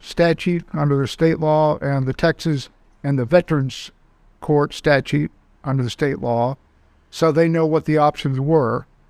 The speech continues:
Essentially, there are four of them, right? So we don't do anything, recommendation that the court, county doesn't do anything, recommendation that the county have a docket that supports one or the other of these,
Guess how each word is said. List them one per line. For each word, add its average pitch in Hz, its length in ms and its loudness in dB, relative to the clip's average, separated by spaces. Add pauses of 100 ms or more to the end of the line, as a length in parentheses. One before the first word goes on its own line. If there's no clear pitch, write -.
(340)
Essentially, 151 560 2 (340)
there 143 160 -4
are 123 60 -4
four 170 360 0
of 120 120 0
them, 123 160 -4
right? 143 260 0
So 139 260 -2
we 131 200 -4
don't 160 260 0
do 175 220 2
anything, 170 640 0
recommendation 156 720 0
that 156 160 -2
the - 80 -8
court, - 280 -4
county 160 280 2
doesn't 160 260 2
do 156 180 0
anything, 143 520 -2 (760)
recommendation 156 680 2
that 147 140 -2
the 147 100 -4
county 156 420 0
have 143 240 -2
a 135 360 -2 (1080)
docket 147 640 2 (320)
that 139 160 0
supports 156 760 0
one 151 520 0
or 160 100 0
the 156 160 2
other 139 220 2
of 123 80 -4
these, 131 460 -2